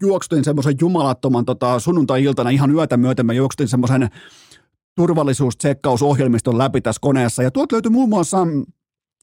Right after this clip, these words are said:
seitsemän vuoden ajalta kaikki iTunesin podcastit, mitä mä oon ikinä kuunnellut, varmuuskopioina. Niitä oli varmaan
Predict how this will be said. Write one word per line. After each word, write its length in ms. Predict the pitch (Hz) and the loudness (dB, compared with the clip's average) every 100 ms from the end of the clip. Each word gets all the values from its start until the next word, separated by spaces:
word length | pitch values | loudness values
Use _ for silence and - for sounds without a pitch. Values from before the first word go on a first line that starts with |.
| - | -14
seitsemän 560 | - 339 - 156 143 | -6 -4 -2 0 0
vuoden 260 | 135 143 127 | 0 2 2
ajalta 580 | 139 127 87 73 - 240 233 _ - - - _ _ _ _ _ | 2 0 0 -4 -2 -2 -2 _ -20 -20 -20 _ _ _ _ _
kaikki 680 | - 277 262 - 175 143 104 _ _ _ 196 | -2 -2 -2 -2 -2 0 -2 _ _ _ -2
iTunesin 680 | 220 202 165 151 127 139 120 - | -2 0 0 0 2 2 0 0
podcastit, 540 | 185 175 - 135 143 120 | -2 -2 -2 -2 0 -2
mitä 180 | 131 | 0
mä 60 | 139 | 2
oon 100 | 143 | 2
ikinä 300 | 196 170 135 - | 0 0 0 0
kuunnellut, 400 | 139 123 113 110 | 0 2 0 0
varmuuskopioina. 1160 | 247 247 170 131 180 156 135 117 104 90 92 - - - - - - - | 0 2 0 0 -2 0 0 0 0 -2 -6 -10 -20 -20 -20 -20 -10 -2
Niitä 220 | 269 - | -2 0
oli 100 | 202 202 190 | -2 -2 -2
varmaan 400 | 202 160 147 | 0 0 0